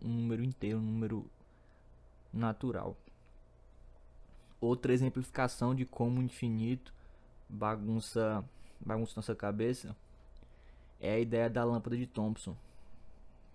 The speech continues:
Nada mais é do que uma lâmpada com, com um interruptor que tem um tempo-, um temporizador.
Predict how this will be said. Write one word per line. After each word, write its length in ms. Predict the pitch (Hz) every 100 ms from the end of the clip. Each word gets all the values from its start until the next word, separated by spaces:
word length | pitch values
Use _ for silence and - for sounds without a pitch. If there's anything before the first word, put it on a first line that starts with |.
| -
Nada 220 | 123 139
mais 160 | 165 156
é 60 |
do 80 | 143
que 100 | 147
uma 120 | 147
lâmpada 520 | 139 120 123 131 127 117
com, 680 | - 117 117 120 113 107 98 - - - - - - - - - - - -
com 140 | - 117
um 40 |
interruptor 720 | 110 117 120 120 - 113 110
que 100 | -
tem 160 | - 117
um 80 |
tempo-, 340 | 117 117 - 110
um 140 | 117 117
temporizador. 800 | - 120 123 120 123 127 92